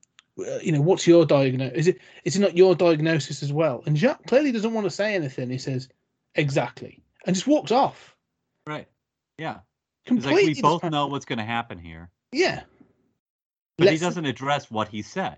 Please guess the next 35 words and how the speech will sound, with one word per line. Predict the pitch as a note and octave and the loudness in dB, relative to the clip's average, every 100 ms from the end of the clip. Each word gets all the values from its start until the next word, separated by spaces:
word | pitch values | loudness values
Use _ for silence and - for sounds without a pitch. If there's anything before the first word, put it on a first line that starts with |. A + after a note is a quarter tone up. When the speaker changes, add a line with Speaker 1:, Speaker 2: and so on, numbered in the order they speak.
| _ | _
Speaker 2:
He | B2+ | -10
doesn't | D3 C3 C#3 | -8 -8 -8
address | A#2 G2+ G2 F#2 - - _ _ _ _ _ - | -8 -8 -6 -6 -8 -20 _ _ _ _ _ -4
giving | C3+ B2 B2 | -2 0 -2
the | A2 | -2
mother | G#2+ G2 | -4 -6
hope. | E2+ E2 F2 A2 | -10 -10 -10 -12
He | G#2 | -8
doesn't | G#2+ G#2+ | -6 -6
address, | G#2 F#2 F#2+ F2+ F2+ - - | -10 -8 -4 -4 -6 -14 -18
you | G2 | -14
know, | F2+ E2 D#2+ - _ _ _ _ | -12 -10 -12 -18 _ _ _ _
uh, | G2+ F#2 F2 D#2 - | -2 0 0 -4 -12
wanting | - A#2+ B2+ B2 A2+ | -6 2 2 2 -2
to | |
be | A2 G2+ | -6 -10
treated | - B2+ A2 G#2 G2+ | -6 -4 -4 -8 -4
like | G2+ G2 | -4 -4
a | G#2 | -8
god, | - G#2+ C3+ A2 F#2+ G2 - - | -4 -2 -2 -2 -2 -6 -12 -10
in, | D3+ C3 - | -4 -4 -6
even | D3+ E3 F3 F3 | -6 -2 0 0
though | C#3+ C3+ | 0 -2
he | A#2 - C3+ C3+ B2 - _ _ | -4 -10 -10 -8 -10 -14 _ _
knows | A#2+ C3+ D#3+ - | 2 4 2 0
he's | C3+ C3 - | -4 -6 -8
a | |
god | G2+ A2+ B2 C3+ | -4 0 2 0
who | C3+ C3+ B2+ - | -2 -4 -6 -8
is | C3+ | -8
set | - D#3 D3 | -4 -2 0
up | D3+ | -2
for | C#3 | -6
failure. | - B3 C#4 F#2 - _ _ _ - - - | -4 -2 -2 -4 -12 _ _ _ -18 -16 -10
Speaker 1:
But | - | -6